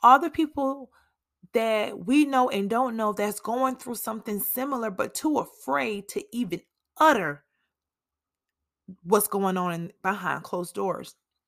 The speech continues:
And I said, "You know what? You are absolutely right." So I end up making the post. Long story short, he end up coming, he end up coming back home.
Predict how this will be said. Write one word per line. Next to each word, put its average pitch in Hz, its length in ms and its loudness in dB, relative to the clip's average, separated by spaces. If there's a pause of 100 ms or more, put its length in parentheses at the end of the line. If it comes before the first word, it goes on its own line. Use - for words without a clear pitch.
(1300)
And 233 100 -2
I 233 60 0
said, 233 180 2
"You 233 140 0
know 220 160 0
what? 180 280 -4
You 214 180 -6
are 170 240 -2
absolutely 170 1200 -8 (280)
right." 151 680 -8 (580)
So - 140 -2
I 190 180 4
end 226 160 -2
up 240 100 0
making 220 260 -6
the 196 80 -4
post. 180 580 -4 (140)
Long 202 260 -2
story 202 240 -2
short, 185 380 -4
he 190 200 -8
end 180 160 -8
up 180 220 -6
coming, 170 420 -6
he 208 220 -8
end 208 160 -2
up - 100 -2
coming 190 280 -2
back 175 180 2
home. 165 460 -6